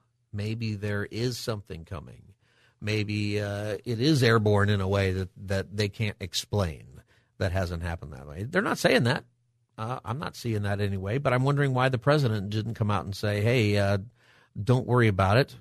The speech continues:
You know, if it's to spread, it'll be consequential." Everybody, he said everybody should be concerned. Why? Help me out with this, uh, Mister President. Anyway,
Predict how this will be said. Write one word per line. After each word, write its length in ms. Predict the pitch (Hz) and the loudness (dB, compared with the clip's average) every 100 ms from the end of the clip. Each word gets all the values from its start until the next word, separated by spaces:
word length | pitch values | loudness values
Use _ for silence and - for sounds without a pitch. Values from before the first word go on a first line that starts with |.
| - | -2
You 120 | 101 | -2
know, 80 | 101 | 0
if 80 | 110 | -4
it's 100 | - | -6
to 80 | 101 | -6
spread, 280 | - 113 | 2 2
it'll 120 | 107 98 | 4 0
be 120 | 95 | -2
consequential." 840 | 110 104 92 - 95 90 110 127 117 | 0 -2 -4 -4 -4 -2 -4 0 2
Everybody, 360 | 120 110 107 | 4 4 2
he 100 | 120 | 0
said 180 | - 151 | 2 2
everybody 400 | 147 156 147 147 | 4 4 4 2
should 160 | - 135 | 0 0
be 100 | 147 | 0
concerned. 600 | 143 - 175 98 82 - _ _ _ _ - | 0 -2 -2 -2 -6 -18 _ _ _ _ -2
Why? 340 | 156 85 87 _ _ _ _ _ _ _ _ _ | 0 0 -4 _ _ _ _ _ _ _ _ _
Help 180 | - 135 | -2 2
me 120 | 170 | 4
out 160 | 156 101 | 2 2
with 120 | 104 | -2
this, 300 | 95 76 - | -4 -6 -4
uh, 200 | 95 90 | -4 -2
Mister 280 | 95 95 90 | -4 -6 -8
President. 580 | - 95 98 120 151 - | -2 -2 0 -4 -4 -8
Anyway, 220 | 101 104 | -6 -6